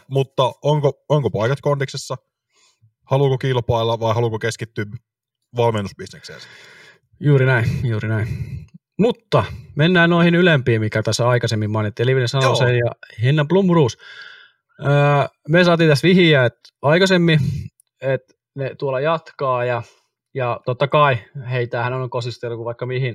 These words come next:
Speaker 2: tässä talven aikana varmasti sopimuksia tekemään, mutta ei yhtään yllättänyt, he jatkavat tuolla
Speaker 1: Ei se, ja siis
Speaker 2: Innovan tiimissä.
Speaker 1: ja siis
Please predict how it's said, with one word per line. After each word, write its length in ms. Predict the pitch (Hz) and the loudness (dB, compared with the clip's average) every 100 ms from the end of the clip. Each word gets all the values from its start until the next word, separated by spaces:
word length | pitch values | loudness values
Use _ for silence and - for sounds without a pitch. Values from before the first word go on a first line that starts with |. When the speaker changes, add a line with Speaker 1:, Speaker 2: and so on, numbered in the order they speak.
| - | -10
Speaker 2:
tässä 240 | 107 - - | -20 -20 -14
talven 280 | 110 107 107 | -12 -12 -14
aikana 300 | 110 107 107 | -14 -10 -8
varmasti 520 | 113 107 - 123 107 _ _ _ _ _ _ _ _ _ - | -6 -8 -8 -10 -10 _ _ _ _ _ _ _ _ _ -18
sopimuksia 640 | - 123 127 120 - 120 | -14 -8 -8 -8 -8 -6
tekemään, 520 | 135 131 127 120 113 | -4 -4 -4 -4 -6
mutta 400 | 113 110 120 110 | -10 -12 -10 -8
ei 60 | 127 | -8
yhtään 300 | - 196 156 | -2 -2 0
yllättänyt, 480 | 127 120 120 - | -2 -4 -8 -6
he 120 | 113 - | -6 -6
jatkavat 540 | 127 113 - 107 101 - | -8 -8 -8 -10 -12 -12
tuolla 320 | 107 101 95 _ - | -10 -10 -12 _ -12
Speaker 1:
Ei 280 | 113 110 110 | -8 -6 -4
se, 80 | 113 - _ - | -4 -6 _ -6
ja 120 | 131 | -2
siis 60 | 131 | -2
Speaker 2:
Innovan 300 | 117 117 113 | -2 -4 -4
tiimissä. 580 | 120 117 113 - 123 104 _ _ _ _ _ 127 | -4 -4 -6 -8 -10 -10 _ _ _ _ _ -2
Speaker 1:
ja 120 | 123 | -2
siis 160 | 120 | -2